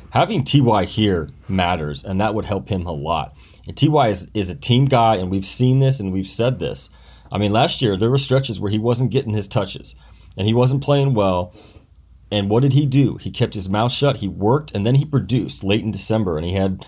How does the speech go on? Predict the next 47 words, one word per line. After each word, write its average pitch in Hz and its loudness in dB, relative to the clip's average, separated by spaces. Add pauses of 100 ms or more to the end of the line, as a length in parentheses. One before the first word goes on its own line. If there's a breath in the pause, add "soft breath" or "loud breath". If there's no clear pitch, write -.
(440 loud breath)
about 135 0
five 151 2
games 135 2
where 104 0
he 110 0
was 98 -2
averaging 110 2
eighty 120 0 (140)
yards 110 2
a 101 2
game, 98 0
and, 92 -2
and 104 -2
he 104 0
had 104 2
five 107 2
or 101 -2
six - -6
touchdowns 80 -6
in 82 -10
that 73 -8
stretch. - -8
So 98 -4
he 104 -2
played 139 2
some 90 -4
good 107 2
football. - -6 (400 soft breath)
He's 104 -4
not 135 2
the 107 -2
T 135 2
Y 123 4
Hilton 117 0
from 104 -6
thirteen 113 -2
or 95 -4
fourteen, 98 -2 (380 soft breath)
but 113 0
this 135 0
guy 120 0
can 104 -6
still 98 -4
play. 90 -2 (420 soft breath)
And 127 4
number 131 4
two, 135 -2